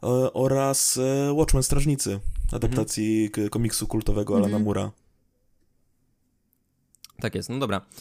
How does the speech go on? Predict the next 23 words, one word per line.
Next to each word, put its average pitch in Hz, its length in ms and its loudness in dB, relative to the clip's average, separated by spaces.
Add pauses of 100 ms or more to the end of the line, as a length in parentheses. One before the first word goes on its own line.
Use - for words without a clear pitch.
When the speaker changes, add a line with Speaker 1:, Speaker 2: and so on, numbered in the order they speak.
(360)
Speaker 2:
Mm, 104 500 -4
to 117 160 -4
taki 117 300 -8
krótki - 320 -8
wstęp 120 280 -6
tutaj 117 260 -6
mamy. 113 380 -4 (340)
Mm, 104 800 -4 (300)
i 113 580 -4
może 117 280 -4
teraz, 113 320 -6
Ada, 110 220 -2
ty, 107 200 -6
twoje 110 320 -4
wrażenia 98 500 -4
z, - 260 -12
y, 95 400 -4
filmu, 101 260 -6
twoja 101 260 -4
relacja 95 340 -6
z - 40 -14
tym 98 140 -8
filmem? 131 340 -8